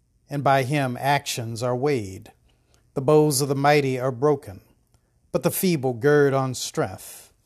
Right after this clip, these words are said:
Those who were full have hired themselves out for bread, but those who were hungry are fat with spoil. The barren has borne seven, but she who has many children is forlorn.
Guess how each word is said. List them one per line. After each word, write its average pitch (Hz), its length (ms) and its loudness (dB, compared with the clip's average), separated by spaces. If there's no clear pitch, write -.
Those 143 500 0
who 175 120 -2
were 131 220 0
full 131 520 2
have 120 220 -4
hired 147 380 2
themselves 135 580 0
out 131 320 0
for 139 140 -4
bread, 117 520 -2
but 143 160 2
those 165 380 4
who 180 80 0
were 135 160 2
hungry 131 500 0
are 127 100 0
fat 143 500 -4
with 139 220 -4
spoil. 98 720 -4
The 143 80 -2
barren 147 480 2
has 135 200 0
borne 135 460 -2
seven, 107 720 0
but 147 140 -4
she 165 320 0
who 143 160 0
has 139 340 0
many 143 300 -2
children 120 800 -4
is 131 160 -4
forlorn. 117 840 -4